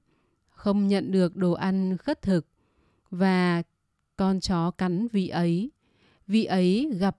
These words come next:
voi dữ, gặp người dữ, gặp bò dữ,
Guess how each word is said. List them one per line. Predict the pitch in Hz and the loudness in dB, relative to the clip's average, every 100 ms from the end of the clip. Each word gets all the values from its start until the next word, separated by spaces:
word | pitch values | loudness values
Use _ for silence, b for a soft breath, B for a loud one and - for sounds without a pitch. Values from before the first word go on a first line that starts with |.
| - | -6
voi | 175 185 190 | -2 0 2
dữ, | 170 185 143 262 - _ _ _ _ | 2 0 0 -4 -6 _ _ _ _
gặp | 180 196 - | -4 -2 -2
người | 190 196 196 175 | 0 2 2 2
dữ, | 165 185 190 285 - b b b | 2 0 0 -4 -8 b b b
gặp | 185 208 | -4 -4
bò | - 202 196 180 | -2 0 2 0
dữ, | 160 185 - | 0 0 0